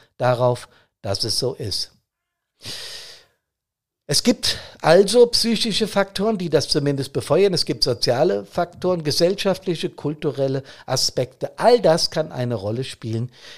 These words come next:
wenn wir erkranken. Bei uns in der Feuerwehr, deshalb auch diese Risikogruppe, kann da vieles zusammenkommen. Beruflicher Stress,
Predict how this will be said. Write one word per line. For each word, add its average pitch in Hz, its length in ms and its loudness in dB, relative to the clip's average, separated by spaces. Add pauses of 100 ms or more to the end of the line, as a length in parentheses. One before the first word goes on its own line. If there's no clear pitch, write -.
(120)
wenn 113 300 -4 (260)
wir 113 280 -2 (180)
erkranken. 127 760 -6
Bei 120 140 0
uns 185 440 2 (360)
in 131 80 -6
der 135 100 0
Feuerwehr, 190 520 2
deshalb 127 500 -2
auch 123 300 -4
diese 110 280 -6
Risikogruppe, 139 840 -2 (840)
kann 117 140 -2
da 127 120 0
vieles 185 360 -4
zusammenkommen. 95 720 -6
Beruflicher 160 540 -2
Stress, - 520 -6